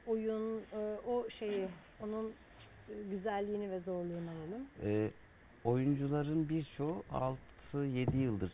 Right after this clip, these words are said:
Speaker 2: çalıştığım oyuncular. Aslında bir halk oyunları sevdasıyla çıkan bir, e,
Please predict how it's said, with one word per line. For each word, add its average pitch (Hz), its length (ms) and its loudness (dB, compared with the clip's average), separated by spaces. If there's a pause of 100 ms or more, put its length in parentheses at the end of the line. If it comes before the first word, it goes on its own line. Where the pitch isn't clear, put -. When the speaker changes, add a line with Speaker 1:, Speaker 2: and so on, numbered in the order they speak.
(100)
Speaker 2:
çalıştığım 82 520 0 (300)
oyuncular. 92 640 2 (500)
Aslında 127 340 2
bir 139 100 2
halk 120 360 2
oyunları 90 340 2 (100)
sevdasıyla 90 640 0 (280)
çıkan 90 400 -2
bir, 85 200 -2 (240)
e, 87 340 0